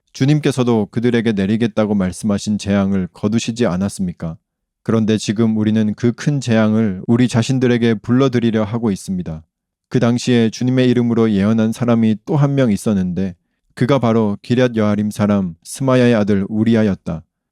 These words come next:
그도 예레미야와 같은 말씀으로 이 도성과 이 나라에 재앙이 내릴 것을 예언하였다. 그런데 여호야김 왕이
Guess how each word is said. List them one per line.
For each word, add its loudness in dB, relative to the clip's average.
그도 2
예레미야와 2
같은 -6
말씀으로 0
이 2
도성과 0
이 0
나라에 2
재앙이 2
내릴 2
것을 -2
예언하였다. -2
그런데 0
여호야김 0
왕이 -2